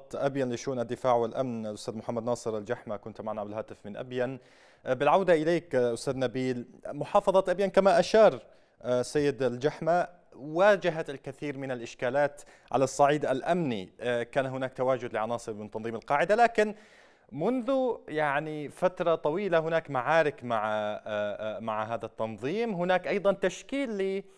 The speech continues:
آه، عناصر الحزام الأمني في، وتواجد ل-، لهذا الحزام أيضا في محافظة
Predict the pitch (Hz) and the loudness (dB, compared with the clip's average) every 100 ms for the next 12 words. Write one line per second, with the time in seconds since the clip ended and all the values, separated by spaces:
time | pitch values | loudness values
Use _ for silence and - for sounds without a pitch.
0 | - - - 147 147 147 165 170 175 160 | -20 -20 -2 2 4 2 0 -2 -2 -4
1 | - 147 175 165 220 208 131 113 - 127 | -4 -2 -2 0 -2 -2 -4 -8 -10 -10
2 | 120 113 113 - 120 123 127 147 165 143 | -8 -8 -10 -8 -8 -4 -4 0 0 -2
3 | 123 131 120 113 120 120 123 123 - 120 | -4 -4 -4 -8 -8 -6 -4 -6 -6 -4
4 | 147 151 - 220 202 156 131 117 - 117 | -2 0 -2 0 0 0 -4 -6 -2 -2
5 | - 113 | -2 -6